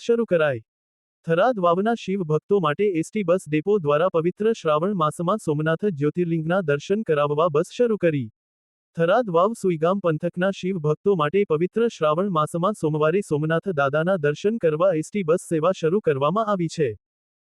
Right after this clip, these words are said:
જે થરાદ ડેપોમાંથી દર રવિવારે સાંજના ચાર કલાકે ઉપડશે અને સોમવારે સવારે વહેલા સોમનાથ પહોંચશે. હિન્દુ ધર્મમાં પવિત્ર ગણાતો એટલે શ્રાવણ માસ. આ આખો માસ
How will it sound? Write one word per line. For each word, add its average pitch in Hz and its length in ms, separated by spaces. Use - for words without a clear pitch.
જે 165 240
થરાદ 214 380
ડેપોમાંથી 180 600
દર 180 220
રવિવારે 156 440
સાંજના 165 460
ચાર 170 260
કલાકે 165 420
ઉપડશે 160 460
અને 190 220
સોમવારે 156 500
સવારે 160 400
વહેલા 156 360
સોમનાથ 170 480
પહોંચશે. 180 680
હિન્દુ 208 280
ધર્મમાં 190 480
પવિત્ર 185 480
ગણાતો 156 480
એટલે 185 260
શ્રાવણ 156 420
માસ. 156 260
આ 180 200
આખો 190 200
માસ 165 200